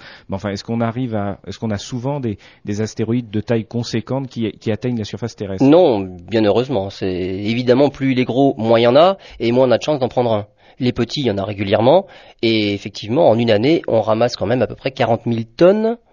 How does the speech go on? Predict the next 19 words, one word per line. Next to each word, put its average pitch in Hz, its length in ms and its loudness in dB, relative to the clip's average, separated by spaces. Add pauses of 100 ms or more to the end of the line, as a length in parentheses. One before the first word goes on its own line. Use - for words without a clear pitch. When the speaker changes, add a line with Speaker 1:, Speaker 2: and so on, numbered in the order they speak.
(140)
Speaker 2:
de 120 180 -2
débris 117 480 -2
de 110 80 2
l'espace 170 460 2
sur - 180 -6
Terre. 107 260 -6 (460)
Speaker 1:
Quarante 185 340 -10
mille 151 200 -8
tonnes ? 160 260 -12
Speaker 2:
Quarante 123 320 2
mille 113 160 -4
tonnes. - 360 -12
Speaker 1:
C'est - 200 -12
énorme. 87 320 -8 (260)
Speaker 2:
Bah, 110 260 4
c'est 127 160 0
énorme. 98 320 -2 (600)
Speaker 1:
Très - 140 -2
bien. 135 240 2